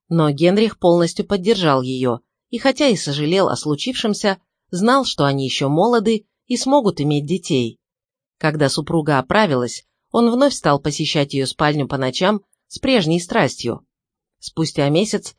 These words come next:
королева снова забеременела, и на этот раз это были вовсе не иллюзии.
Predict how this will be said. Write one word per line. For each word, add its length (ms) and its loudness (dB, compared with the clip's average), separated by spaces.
королева 440 2
снова 340 2
забеременела, 840 0
и 100 -2
на 180 2
этот 260 0
раз 340 0
это 200 0
были 260 2
вовсе 420 0
не 260 2
иллюзии. 580 -2